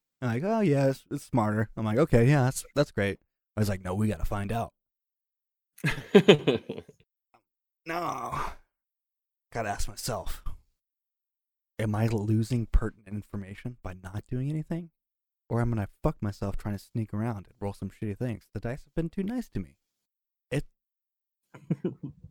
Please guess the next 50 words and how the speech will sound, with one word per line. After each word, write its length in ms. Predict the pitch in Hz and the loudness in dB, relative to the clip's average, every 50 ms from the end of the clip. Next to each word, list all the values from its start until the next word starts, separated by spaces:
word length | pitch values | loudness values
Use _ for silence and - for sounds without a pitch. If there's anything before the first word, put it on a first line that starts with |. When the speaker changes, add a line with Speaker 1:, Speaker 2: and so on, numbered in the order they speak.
| - - _ _ _ _ _ _ _ _ _ _ _ _ _ | -20 -20 _ _ _ _ _ _ _ _ _ _ _ _ _
Speaker 2:
You 100 | 117 120 | 10 10
haven't 220 | 127 120 123 117 | 10 10 8 4
rolled 240 | 107 113 110 107 101 | 4 6 6 8 8
enough 260 | 101 98 95 90 - | 8 6 6 4 6
ones 260 | 98 95 95 90 80 82 | 4 4 6 4 2 0
yet 180 | 78 76 76 - | -2 -2 -2 -2
Speaker 1:
No. 140 | - 135 143 139 | -2 0 2 10
Speaker 2:
compared 360 | - 294 240 - 85 85 85 | 12 12 12 12 10 4 -2
to 40 | 87 | -2
usual. 520 | 85 87 85 87 85 - 85 87 85 87 | 0 0 0 0 0 0 2 0 2 4
Speaker 1:
Yeah, 280 | 123 131 143 147 131 107 - - | 8 10 10 10 10 8 4 0
I 80 | 117 117 | 4 6
know. 280 | 127 139 156 147 - | 8 10 10 8 10
Speaker 2:
<laughs> 40 | - | 8
So 100 | 165 - - | 8 8 8
Speaker 1:
The 80 | 127 127 | 6 8
last 260 | 135 143 160 156 - | 8 8 8 6 6
session, 240 | 139 123 - - 117 | 6 6 6 6 2
I 60 | 113 | 4
rolled 240 | 113 117 123 117 - | 6 6 4 4 2
too 120 | - 135 | 0 2
many 160 | 127 139 170 156 | 4 4 4 4
ones. 280 | 113 101 101 98 95 | 4 2 -2 -6 -4
Now 160 | 107 113 113 113 | -2 0 2 2
I'm 80 | 107 | 2
like, 180 | 107 104 104 - | 0 -2 -2 -2
"I 80 | 113 123 | 0 2
haven't 200 | 131 131 113 110 | 4 4 2 2
rolled 240 | 110 110 107 104 120 | 2 0 0 0 2
one. 440 | 127 156 175 139 123 123 120 123 - _ _ _ _ _ _ _ _ _ _ _ _ _ _ | 2 4 6 6 4 4 2 -2 -8 _ _ _ _ _ _ _ _ _ _ _ _ _ _
One. 480 | 113 120 120 123 117 113 131 143 135 - | 2 4 6 6 6 6 6 4 2 0
Speaker 2:
Yeah. 140 | - 113 117 | -4 0 2
Speaker 1:
So 160 | 156 127 - | 2 2 2
<laughs> 160 | 190 180 151 139 | 2 0 2 0
I'm 60 | 156 | -2
gonna 200 | 151 185 175 175 | -2 -2 -2 0
roll 320 | 165 139 143 180 185 165 151 | 0 2 2 2 2 0 -2
a 40 | 147 | -4
one." 280 | 135 147 147 123 117 _ - - _ _ _ _ _ _ _ _ - | -8 -8 -10 -10 -10 _ -20 -20 _ _ _ _ _ _ _ _ -10
Okay, 1200 | - - - - - _ _ _ _ _ _ _ _ _ _ _ _ _ _ _ _ - 135 127 | -10 -8 -8 -10 -14 _ _ _ _ _ _ _ _ _ _ _ _ _ _ _ _ 4 6 6
I'm 80 | 117 113 | 8 6
gonna 100 | 113 107 | 6 4
suck 200 | - - 113 104 | 2 0 2 2
it 80 | 104 | 2
up. 100 | 104 104 - - - - - _ _ _ _ _ _ _ _ _ _ _ _ _ _ _ - - | 2 0 -2 -6 -12 -16 -20 _ _ _ _ _ _ _ _ _ _ _ _ _ _ _ -10 -2
I'm 60 | 120 107 | 0 0
gonna 80 | 104 104 | 2 2
go 60 | 107 | 0
to 80 | 101 98 | 0 0
bed. 220 | 104 104 107 101 | 2 0 0 -2